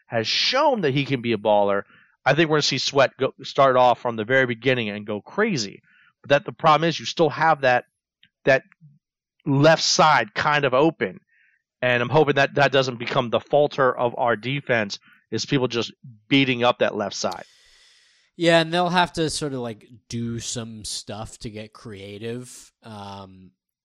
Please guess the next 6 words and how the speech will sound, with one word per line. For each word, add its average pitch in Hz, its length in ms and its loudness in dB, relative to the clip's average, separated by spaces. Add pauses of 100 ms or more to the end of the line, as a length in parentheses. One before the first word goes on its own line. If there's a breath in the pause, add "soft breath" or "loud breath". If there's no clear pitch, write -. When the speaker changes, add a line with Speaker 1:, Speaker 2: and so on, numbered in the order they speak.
(1000)
Speaker 2:
candidly, 117 720 -10 (260)
I 95 640 -18 (220)
have 98 340 -16
some 101 260 -12
skepticism 104 1160 -14 (140)
around 92 800 -16